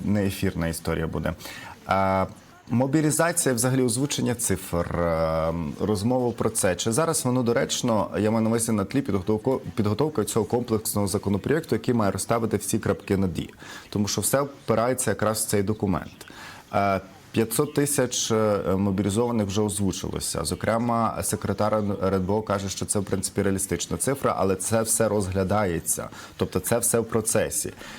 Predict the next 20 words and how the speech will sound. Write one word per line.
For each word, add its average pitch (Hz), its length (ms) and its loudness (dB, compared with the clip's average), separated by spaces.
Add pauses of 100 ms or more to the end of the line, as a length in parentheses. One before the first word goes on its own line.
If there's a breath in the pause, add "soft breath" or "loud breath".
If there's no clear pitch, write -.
(180 loud breath)
Чи - 180 2
не 120 100 2
треба 151 320 2
дочекатися 113 1120 0 (200)
Р 113 100 2
Н 117 140 2
Бо, 87 520 2
Офісу 110 340 -2
Президента, 85 920 0
Верховній 101 520 0
Раді, 80 480 0 (560 loud breath)
погодження 107 800 0
цього 98 280 0
документу, 92 760 0 (240)
де 113 60 2
буде 113 240 2
розставлені 107 580 0
всі - 220 -2
крапки - 380 -4
над 98 180 0